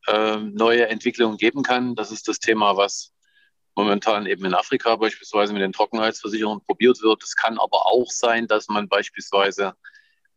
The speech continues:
bestimmte Bereiche innerhalb einer Gesamtgefahr von hundert Prozent, die jeder Einzelne hat, zum Beispiel eben auf seinem Haus,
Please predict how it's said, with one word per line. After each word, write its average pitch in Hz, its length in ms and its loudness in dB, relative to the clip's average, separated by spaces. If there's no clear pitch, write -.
bestimmte - 460 -2
Bereiche 110 760 0
innerhalb 107 400 0
einer 101 360 -2
Gesamtgefahr 117 1000 0
von 104 160 -2
hundert 110 480 0
Prozent, 117 640 -4
die 104 140 -10
jeder 107 440 4
Einzelne 107 480 0
hat, 120 180 -2
zum 107 200 -6
Beispiel 101 440 -2
eben 98 200 -2
auf 95 160 0
seinem 95 360 0
Haus, 113 420 0